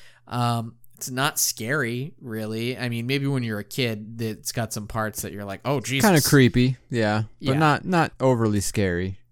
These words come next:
Speaker 1: Yeah, exactly. I actually just saw it the other night in IMAX for its, I think, fortieth anniversary, if I'm not
Speaker 2: Oh, wow.
Speaker 1: mistaken. Oh my God, excellent in IMAX,
Speaker 2: I'm sure.
Speaker 1: by the way. But, uh, you know, E T's got some Halloween,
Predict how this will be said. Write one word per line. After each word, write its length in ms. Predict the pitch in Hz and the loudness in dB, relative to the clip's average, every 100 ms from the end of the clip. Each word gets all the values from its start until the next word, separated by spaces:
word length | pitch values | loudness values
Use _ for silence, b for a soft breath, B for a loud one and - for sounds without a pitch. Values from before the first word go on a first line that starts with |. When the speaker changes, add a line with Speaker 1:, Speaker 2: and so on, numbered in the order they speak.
| _ - - | _ -20 -10
Speaker 1:
Yeah, 160 | - 135 | -2 -2
exactly. 640 | 113 127 117 107 98 85 | -2 -4 -4 -4 -10 -8
I 120 | 147 196 | 6 6
actually 240 | 214 165 | 6 0
just 140 | 143 | 0
saw 160 | - 165 | 2 2
it 60 | 143 | 2
the 80 | 139 | 0
other 100 | 123 | 0
night 220 | 120 117 | -2 -4
in 80 | 110 | -6
IMAX 520 | 113 120 110 95 - | -8 -6 -6 -10 -12
for 140 | 117 104 | -10 -12
its, 280 | - - - | -8 -10 -10
I 60 | 113 | -18
think, 380 | - 185 254 - | -16 -14 -14 -14
fortieth 480 | - 190 240 233 247 | -4 -4 -2 -6 -8
anniversary, 720 | 247 247 262 254 294 285 269 | -8 -6 -6 -6 -8 -10 -10
if 140 | 143 165 | -6 -4
I'm 100 | 175 | -2
not 160 | 190 | -4
Speaker 2:
Oh, 20 | 202 | -2
wow. 260 | 196 208 | 0 0
Speaker 1:
mistaken. 320 | - 220 247 - _ - - _ - | 0 -2 -8 -14 _ -20 -20 _ -2
Oh 160 | 147 | 2
my 100 | 139 | 2
God, 240 | 120 113 101 | 0 -4 -6
excellent 440 | 113 117 - 98 - | -8 -8 -8 -10 -12
in 120 | 127 107 | -10 -8
IMAX, 240 | 107 101 | -6 -2
Speaker 2:
I'm 60 | 101 | -4
sure. 280 | 95 101 90 | -2 -2 -2
Speaker 1:
by 60 | |
the 80 | 82 | -4
way. 220 | 69 - - b b b b b | -12 -16 -18 b b b b b
But, 240 | 143 131 - | 4 4 4
uh, 260 | 127 117 - | 0 0 -2
you 120 | - 151 | -2 -2
know, 120 | 139 | 0
E 160 | 170 185 | 0 0
T's 340 | - 233 240 | 2 2 2
got 180 | 147 135 | 0 0
some 120 | 135 | -2
Halloween, 640 | 120 135 123 117 110 104 | -2 -2 -2 -4 -8 -10